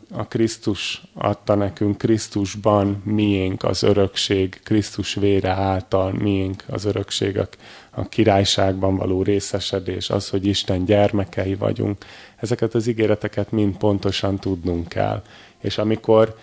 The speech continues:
jön az ellenség, és kétségbe vonja azt egyáltalán, hogy Isten gyermekei lennénk, vagy azt, hogy egyáltalán valaha is megtértünk volna,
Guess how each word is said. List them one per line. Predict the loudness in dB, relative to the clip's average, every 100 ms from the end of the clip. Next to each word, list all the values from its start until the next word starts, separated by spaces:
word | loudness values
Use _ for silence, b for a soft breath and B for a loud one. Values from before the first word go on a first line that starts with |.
| B
jön | 2 4
az | 4
ellenség, | 4 4 4 2 2 2 2
és | 2 0 0 0
kétségbe | 0 2 2 0 2 2
vonja | 4 2 2 2 2 2
azt | 0 -8 -16 -10
egyáltalán, | -6 -2 -2 -2 -4 -6 -6
hogy | -6 -4
Isten | -4 -4 0
gyermekei | 4 4 4 0 0 2 2
lennénk, | 2 0 0 0 -2
vagy | -4 0
azt, | 2 0 -2
hogy | -2
egyáltalán | -2 -2 -6 -6 -6 -6 -6 -8 B B _
valaha | 0 2 2
is | 0 0
megtértünk | -2 0 0 0 0 -2 0
volna, | 0 2 0